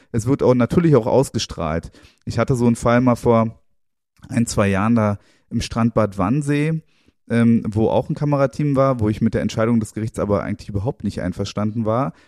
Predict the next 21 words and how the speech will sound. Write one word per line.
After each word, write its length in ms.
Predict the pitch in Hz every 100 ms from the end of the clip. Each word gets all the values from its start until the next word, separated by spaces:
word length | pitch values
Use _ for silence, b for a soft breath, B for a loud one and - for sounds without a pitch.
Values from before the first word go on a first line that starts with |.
| b b
denn 160 | 117 113
er 200 | 127 139
ist 120 | 135
nur 120 | 131
dort 180 | 120 113
vorbeigelaufen, 1120 | - 98 90 107 156 151 139 160 - 208 226 - b b
an 140 | - 170
dem 160 | 165
Kamerateam, 720 | - 139 151 147 147 175 185 123
wurde 200 | 139 -
angehalten, 580 | 113 160 165 165 -
angesprochen 580 | - 135 160 - 156 151
und 160 | 127 -
hat 140 | 131
signalisiert, 760 | 123 156 156 131 113 107 139 156
dass 140 | 127
er 60 | -
eigentlich 260 | 131 127
nichts 220 | 147 - -
sagen 280 | 98 123
möchte, 360 | 101 92 95 87